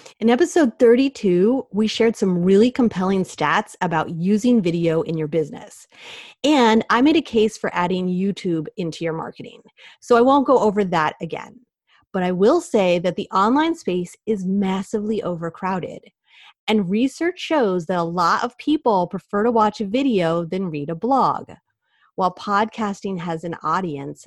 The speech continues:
video is still more popular and more searchable. All of that to say,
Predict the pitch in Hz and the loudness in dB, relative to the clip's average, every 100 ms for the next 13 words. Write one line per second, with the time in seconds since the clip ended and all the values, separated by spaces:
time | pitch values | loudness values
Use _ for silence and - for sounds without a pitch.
0 | _ _ - 190 233 262 220 - - 160 | _ _ -4 0 0 0 -2 -8 -10 -6
1 | 175 226 277 - 311 311 247 220 214 220 | -2 0 0 0 0 0 0 0 0 -4
2 | 226 233 208 165 165 - 311 302 247 151 | -6 -8 -6 -6 -8 -8 -10 -8 -8 -8
3 | - - _ _ _ _ _ _ _ 165 | -10 -16 _ _ _ _ _ _ _ -6
4 | 214 269 226 220 196 196 190 - 160 160 | -2 -2 0 0 0 -4 -12 -8 -6 -6
5 | 202 | -8